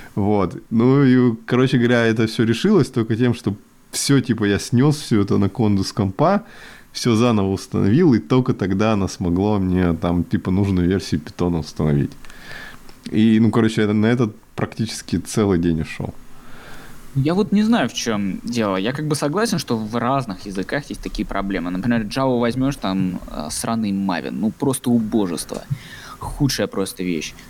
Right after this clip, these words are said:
Speaker 2: А, ну, у них есть Gradle, вроде он лучше. Я не имею большого опыта с использованием. Например, если про билд-тулы говорить, да, с редактором в Java, например, все отлично.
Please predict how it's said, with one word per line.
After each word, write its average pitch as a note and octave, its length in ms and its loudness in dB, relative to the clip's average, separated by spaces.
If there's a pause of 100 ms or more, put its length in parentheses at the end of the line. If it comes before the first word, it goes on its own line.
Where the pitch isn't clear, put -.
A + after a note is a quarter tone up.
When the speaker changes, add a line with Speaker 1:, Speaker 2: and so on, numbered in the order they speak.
(160)
Speaker 2:
А, F#2+ 280 -2
ну, B2 100 4
у D3+ 40 4
них D#3+ 180 0
есть A#2 200 0
Gradle, F2 320 -4
вроде G#2+ 260 -2
он G2 100 0
лучше. D#2 520 -4 (260)
Я A2 300 -2
не F#2+ 200 -2
имею F#2 180 2
большого D#2+ 340 -4
опыта - 360 -10
с - 100 -12
использованием. - 540 -10 (140)
Например, B2 340 0
если G#2 180 -4
про - 160 -6
билд-тулы G2 460 -4
говорить, F2+ 340 -2
да, B2 200 -2
с - 120 -8
редактором C#3 540 -2
в - 20 -16
Java, C3+ 220 0
например, G#2+ 260 -2
все - 240 -4
отлично. - 560 -8